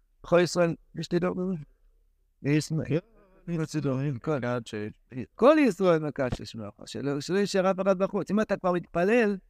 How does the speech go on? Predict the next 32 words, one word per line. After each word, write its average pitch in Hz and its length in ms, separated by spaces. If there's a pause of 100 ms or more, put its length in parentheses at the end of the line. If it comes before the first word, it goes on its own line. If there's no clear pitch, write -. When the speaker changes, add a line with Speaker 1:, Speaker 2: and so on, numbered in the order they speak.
(440)
Speaker 1:
תתפלל 190 480
שהוא 170 140
ישמור 170 300
שבת, 165 440
שיהיה 156 140
לו 156 80
שמירה 160 260
סברית, 160 380
שיהיה 165 120
לו 170 100
שמחה, 196 520
שיהיה 170 180
לו 165 80
טעם 165 280
בתורה, 165 340
טעם 170 240
בתפילה. 170 460 (420)
אבל 139 160
הכל 202 280
עומד 190 260
על 175 80
תפילה 175 300
שלנו. 127 720 (680)
אז 120 100
זכינו 165 500 (340)
ללמוד 151 380
היום 147 300
שאדם 143 340
יכול 160 320
להחליף 165 580
מענן 143 680
לענן. 147 400